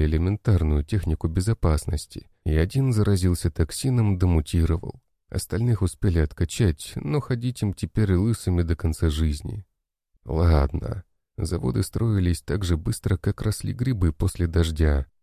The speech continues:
но и делалось там всё простенько, без изысков. Зато надёжно. Технология восстановления территории после отхода зоны у людей отработана ещё после Первой войны,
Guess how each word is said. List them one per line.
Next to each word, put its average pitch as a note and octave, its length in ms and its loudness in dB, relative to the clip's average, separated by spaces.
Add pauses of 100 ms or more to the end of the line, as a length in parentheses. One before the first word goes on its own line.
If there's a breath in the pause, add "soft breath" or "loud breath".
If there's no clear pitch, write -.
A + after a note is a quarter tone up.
(100)
но E3 140 2
и D#3+ 60 0
делалось C3 540 2
там D2+ 220 -2
всё - 180 -4
простенько, F2 960 0
без C3+ 220 -2
изысков. D#2 500 0 (460)
Зато D#2+ 380 0
надёжно. C#3+ 640 -2 (760)
Технология - 600 0
восстановления E2+ 800 2
территории F#2+ 600 0
после E2+ 420 0
отхода D#2+ 380 2
зоны B2 400 2
у G2 80 0
людей G2 420 2
отработана G2+ 720 0
ещё F2+ 340 -2
после - 440 -4
Первой G2 360 2
войны, E2+ 540 4